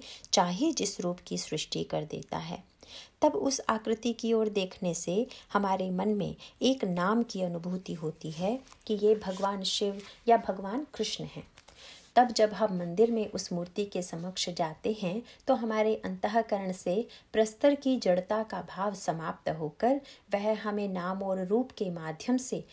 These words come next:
चैतन्य दिखाई पड़ती है। तब हम नैवेद्य और पूजा अर्पित करते हैं तथा यह मानकर चलते हैं कि इसके द्वारा हमारी समस्त मनोकामनाएं पूरी होंगी। इसी प्रकार हम यह कह सकते हैं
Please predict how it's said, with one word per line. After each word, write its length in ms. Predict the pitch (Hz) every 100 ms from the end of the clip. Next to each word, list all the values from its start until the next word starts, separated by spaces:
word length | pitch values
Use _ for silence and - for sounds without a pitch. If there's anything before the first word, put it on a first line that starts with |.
| - -
चैतन्य 480 | 180 180 226 233 202
दिखाई 440 | 180 160 - 151
पड़ती 400 | - 156 - 160
है। 380 | 160 165 - _ _ _ - - -
तब 120 | 196
हम 180 | 185 180
नैवेद्य 600 | 170 165 160 185 214 175
और 240 | 175 240
पूजा 360 | 254 196 185 196
अर्पित 440 | - 180 - -
करते 380 | - 143 - 151
हैं 200 | 147 165 - - -
तथा 220 | 240 247 294
यह 320 | 220 196 247
मानकर 440 | 269 262 254 233
चलते 440 | 220 190 175 165 160
हैं 260 | 170 247 262 -
कि 60 | -
इसके 360 | - - - 202
द्वारा 540 | 185 165 156 180 262 - - -
हमारी 360 | 214 226 262
समस्त 500 | 247 214 214 262 -
मनोकामनाएं 880 | 202 180 180 185 165 160 156 160 220 330 -
पूरी 300 | 170 214 339 -
होंगी। 320 | 160 147 - - _ _ - _ _ -
इसी 240 | - 226
प्रकार 460 | 220 220 214 214 202 - -
हम 180 | 226 220
यह 180 | 214 226
कह 220 | 226 220
सकते 400 | 220 214 214 247
हैं 300 | 240 214 262